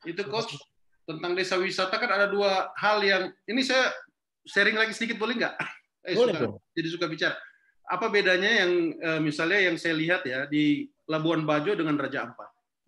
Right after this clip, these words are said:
Speaker 2: Mm-mm.
Speaker 1: Waktu di Labuan Bajo kita datang, ada banyak orang bilang, "Waduh, eh, susah, orang Labuan Bajo nggak mau diajak, buang, apa namanya, buang plastik sembarang, apa segala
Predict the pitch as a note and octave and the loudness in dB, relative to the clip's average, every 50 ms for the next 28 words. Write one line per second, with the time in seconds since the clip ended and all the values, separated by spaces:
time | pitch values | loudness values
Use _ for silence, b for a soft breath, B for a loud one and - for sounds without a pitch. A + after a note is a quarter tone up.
0 | _ _ _ _ _ - D#3+ D#3+ F#2 - A#2 A2 A2 C#3+ D#3+ D#3+ D#3 D#3 - - | _ _ _ _ _ -16 -16 -14 -14 -14 -16 -14 -8 -6 -4 -4 -4 -6 -10 -6
1 | - G3 F#3 E3+ F#3+ F3+ F3 F3 E3 E3+ F3 F3 E3 D#3+ D3+ D3 C#3 C#3 C#3+ G#3+ | -4 -2 -2 0 0 0 0 0 2 2 0 0 0 0 -2 -2 -2 -2 -2 -2
2 | C4 B3+ - F#3 - D3+ C#3 C#3 C3+ - - C#3+ F3 A3+ C4+ A#3+ - - A2+ C3+ | -2 -2 -4 -4 -4 -4 -4 -4 -6 -4 -4 -2 -2 -2 -4 -6 -10 -10 -10 -8
3 | C#3 C#3+ C#3+ C#3+ C#3 C3+ C3 B2+ A#2+ C3 C3+ D3 D3 - C#3 C#3+ D3+ F3 F3 D3+ | -4 -4 -4 -4 -4 -4 -6 -8 -8 -6 -6 -6 -6 -6 -4 -4 -4 -4 -2 0
4 | D3 D3 E3+ F#3 G3 A3+ A#3 A#3 C#4 C4 - - - _ _ _ _ _ _ _ | 0 0 0 0 -2 -4 -4 -2 -2 -2 -4 -6 -14 _ _ _ _ _ _ _
5 | _ _ - E3 E3+ F3+ F3+ F3+ F3+ F#3 F#3 F#3 F#3+ F#3+ F#3 F#3 F#3 F#3 F3+ F#3 | _ _ -8 -4 -2 0 2 2 2 4 4 4 4 4 2 2 0 0 -2 -4
6 | E3+ - - G3+ - - B3+ C#4 C#4+ D4 C#4+ C#4 C#4+ - - _ _ _ _ _ | -4 -6 -8 -10 -6 -2 0 2 4 4 4 2 0 -2 -10 _ _ _ _ _
7 | _ _ - E3 E3+ E3+ F3 F3 F3+ F3 E3+ F3+ F3 E3+ E3 E3+ F3 F3+ A#3+ A3+ | _ _ -10 -8 -4 -4 -2 -2 -2 -2 -2 -2 -4 -4 -4 -6 -6 -6 -6 -4
8 | G3+ F#3 F3 E3+ E3+ E3 E3 E3 C#3+ C3+ E3+ F3 - A#3+ B3 A#3+ A#3 A#3 - - | -4 -4 -2 -2 -2 -2 -2 -2 -2 -2 -4 -4 -4 -2 -2 -2 -2 -4 -8 -12
9 | _ _ _ - D#3+ E3 F3 E3+ E3+ E3+ E3 E3+ E3 E3 _ _ _ _ _ _ | _ _ _ -8 -4 -2 0 0 0 -2 -4 -6 -8 -10 _ _ _ _ _ _
10 | _ - D#3+ E3+ - G3+ G3+ G3+ G#3+ A#3 B3 A#3+ F#3 E3 E3+ E3 D#3+ E3 D#3+ - | _ -6 -6 -4 -2 -4 -4 -4 -4 -6 -6 -4 -2 -2 -2 -2 -2 -4 -8 -10
11 | F#3+ G3+ - - - - - A#3 A3+ - - G3 G3 F#3+ G#3+ G#3+ G#3+ G#3+ A3 G#3+ | -12 -12 -12 -12 -12 -8 -8 -8 -6 -6 -8 -8 -4 0 0 2 2 4 4 2
12 | G#3+ G3 G3+ G3+ G#3 G3+ - - F#3+ G3 F#3+ | 2 2 0 -2 -2 -4 -8 -8 -6 -6 -6